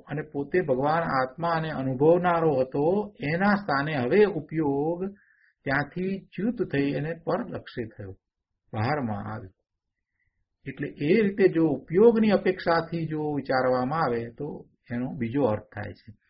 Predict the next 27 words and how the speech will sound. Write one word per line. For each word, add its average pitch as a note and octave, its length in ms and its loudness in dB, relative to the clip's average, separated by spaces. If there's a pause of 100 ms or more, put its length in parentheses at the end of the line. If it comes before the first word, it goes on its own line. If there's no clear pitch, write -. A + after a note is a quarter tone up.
(400)
પણ E3+ 120 2
અહીંયા F#3+ 580 2
ઉપયોગની F#3 560 2
અપેક્ષા D#3+ 580 -2 (160)
અને D3+ 140 -8 (100)
ગૌણ G#3 340 2
કરવાની A#2 460 -2
વાત A2+ 280 -4 (540)
પંડિતજીએ A2 580 -6 (240)
કહી F#2+ 180 -6
છે. - 180 -16 (500)
અર્થાત C#3+ 480 -6 (200)
ઉપયોગની C#3+ 500 -6
અપેક્ષાને C#3 520 -4
ગૌણ C#3 300 0
કરવી, B2 300 0
અર્થાત C#3 480 -4 (760)
શુદ્ધ C#3+ 280 0
નયથી G3 540 4 (760)
ચ્યુત G#3+ 280 0
થવું D3 340 0
એટલે D#3+ 340 -2
શુદ્ધ C#3+ 420 -4 (160)
ઉપયોગથી F#3 640 0
ચ્યુત - 220 -14 (100)
થવું, D#3 220 -2 (120)
એવો E3 220 0